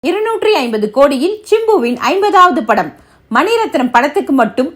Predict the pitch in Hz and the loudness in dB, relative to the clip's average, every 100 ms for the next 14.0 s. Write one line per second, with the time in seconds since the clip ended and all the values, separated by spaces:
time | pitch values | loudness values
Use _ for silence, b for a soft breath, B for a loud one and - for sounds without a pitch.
0 | 202 220 - 440 427 254 240 381 349 285 | -4 -4 -2 2 4 4 2 2 4 4
1 | 302 277 294 294 B B 214 247 440 466 | 4 2 0 -4 B B -2 0 0 0
2 | - 196 254 269 262 196 170 196 - b | 0 2 4 4 4 2 2 -2 -2 b
3 | b _ 294 330 403 226 208 - 320 339 | b _ 2 2 2 2 0 2 2 4
4 | 427 370 240 330 392 381 381 339 247 254 | 2 2 0 0 0 -2 -2 0 4 4
5 | 285 254 196 208 208 220 220 190 262 b | 4 2 2 -2 -4 -4 -2 0 -2 b
6 | b b - 403 427 427 440 294 240 302 | b b 0 0 2 0 2 2 2 2
7 | 415 415 214 190 214 240 277 240 - 226 | 2 0 -2 0 2 2 0 -2 -2 0
8 | 269 427 427 285 202 - 185 180 214 277 | 2 2 2 2 0 -2 -2 4 4 2
9 | B B - 359 440 440 277 285 339 320 | B B -6 -4 -2 2 2 2 2 -2
10 | - 269 330 427 427 381 247 214 208 220 | 0 2 2 2 0 0 2 2 2 0
11 | 269 233 247 392 392 320 202 190 185 175 | 0 0 0 0 -2 0 -2 -2 -2 -2
12 | 240 254 b b 208 294 339 427 427 440 | -2 -4 b b -2 0 4 4 6 6
13 | 415 285 202 185 214 226 233 214 269 | 4 0 0 2 4 4 4 0 -2